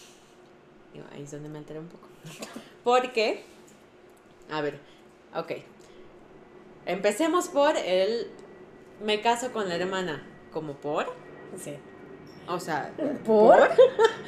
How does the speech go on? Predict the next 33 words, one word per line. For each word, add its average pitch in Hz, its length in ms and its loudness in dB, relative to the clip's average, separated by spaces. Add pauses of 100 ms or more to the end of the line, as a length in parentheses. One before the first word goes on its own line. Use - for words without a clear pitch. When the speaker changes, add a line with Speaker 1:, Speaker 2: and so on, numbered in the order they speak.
(140)
Speaker 1:
¿No? 370 100 -4
Speaker 2:
<laughs> 349 60 8
O 311 100 10
sea, 226 200 2
neta. 220 420 2 (220)
Speaker 1:
Ajá. - 360 6
Speaker 2:
<laughs> - 40 -12
Sí. 311 240 0
Speaker 1:
Para 320 160 4
estar 381 240 4
cerca 392 340 4
de 349 120 4
ella. 311 220 4 (600)
"Ay, 262 460 2
papacito, 294 500 0
mi 294 100 -2
vida, 285 220 2
te 277 80 0
mandaron 269 340 -2
a 247 60 -4
vivir 247 240 -4
a - 20 -2
Estados 254 320 -4
Unidos, 240 340 0
¿neta? 254 380 -2 (100)
O 185 80 -4
sea, 185 200 -4
qué 226 100 -4
brillante 214 480 -4
plan", 254 380 0 (200)
¿no? - 640 0
O - 60 2
sea, 190 240 0